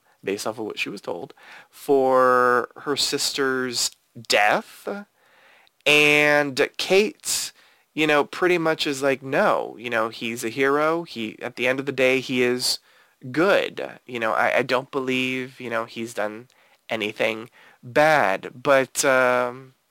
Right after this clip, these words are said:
Yelena did give a, some good counterpoints. Like, "How long have you known him? You know? You've only known him for, what, a week?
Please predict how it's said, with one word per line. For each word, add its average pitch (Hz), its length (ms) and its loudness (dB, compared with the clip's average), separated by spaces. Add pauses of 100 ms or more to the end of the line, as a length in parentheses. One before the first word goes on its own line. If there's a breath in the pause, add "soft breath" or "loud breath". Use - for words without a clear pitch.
(360 soft breath)
Yelena 214 400 0
did 240 440 -4 (380)
give 175 240 -4
a, 156 100 -8 (180)
some 160 260 -12
good 156 240 -8
counterpoints. 143 1000 -4
Like, 135 200 -4
"How 170 180 -2
long 175 160 0
have 165 140 -4
you 165 80 -6
known 175 240 -6
him? 65 340 -8 (340)
You 127 120 -2
know? 123 380 2 (480)
You've 139 180 -4
only 156 220 2
known 151 220 0
him 143 100 -4
for, 131 120 -8
what, 120 160 0
a 107 60 0
week? 131 520 -6